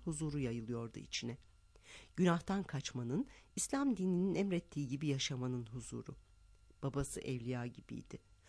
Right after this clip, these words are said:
İnsan onun dediklerini yaparsa bu dünyada da öteki dünyada da rahat ederdi. Yanında getirdiği küçük havluyla kurulandı, uzun donunu,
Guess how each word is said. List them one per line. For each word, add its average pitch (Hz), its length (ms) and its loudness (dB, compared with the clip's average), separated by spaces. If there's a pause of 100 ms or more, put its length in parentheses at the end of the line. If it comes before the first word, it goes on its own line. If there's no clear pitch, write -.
(360)
İnsan 233 420 2 (120)
onun 220 260 2
dediklerini 143 540 0
yaparsa 127 640 -2 (300)
bu 247 120 2
dünyada 123 480 -2
da 131 120 -4
öteki 220 420 -2
dünyada 117 500 -8
da 339 120 -2
rahat 285 320 -2
ederdi. 113 420 -6 (1500)
Yanında 415 280 4
getirdiği 180 640 -4
küçük - 320 -2
havluyla 123 540 -4
kurulandı, 139 720 -2 (300)
uzun 185 360 0
donunu, 120 480 -2